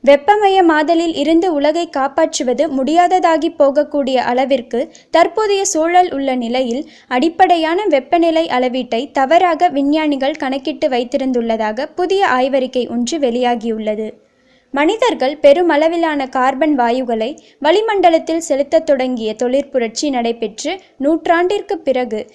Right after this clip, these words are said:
அதாவது பத்தொன்பதாம் நூற்றாண்டின் காலநிலையுடன் ஒப்பிட்டு உலக வெப்பமயமாதல் கணக்கிடப்பட்டு வருகிறது. தொழிற்புரட்சிக்கு முன்னர் உலகின் உண்மையான வெப்பநிலை பூஜ்ஜியம் புள்ளி இரண்டு டிகிரி செல்சியஸ் என விஞ்ஞானிகள் தெரிவித்துள்ளனர்.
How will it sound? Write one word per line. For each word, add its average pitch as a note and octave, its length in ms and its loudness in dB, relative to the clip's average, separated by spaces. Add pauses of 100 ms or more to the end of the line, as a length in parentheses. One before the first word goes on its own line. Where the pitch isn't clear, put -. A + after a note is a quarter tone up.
(120)
அதாவது C#4 500 2
பத்தொன்பதாம் F4+ 840 2
நூற்றாண்டின் D4 600 -2
காலநிலையுடன் C4 920 -2
ஒப்பிட்டு A#3+ 600 -8 (200)
உலக G#4+ 360 0
வெப்பமயமாதல் C#4 920 0
கணக்கிடப்பட்டு C4+ 720 -4
வருகிறது. G#3+ 800 -6 (580)
தொழிற்புரட்சிக்கு F4 840 2
முன்னர் B3+ 520 -2 (160)
உலகின் F4+ 480 4
உண்மையான E4+ 580 4
வெப்பநிலை B3+ 600 -2
பூஜ்ஜியம் F#4 540 0
புள்ளி C#4 300 -4
இரண்டு E4 400 0
டிகிரி C#4 380 -4
செல்சியஸ் B3+ 440 -2
என C4+ 240 -6
விஞ்ஞானிகள் C#4 640 -2
தெரிவித்துள்ளனர். A#3 760 -2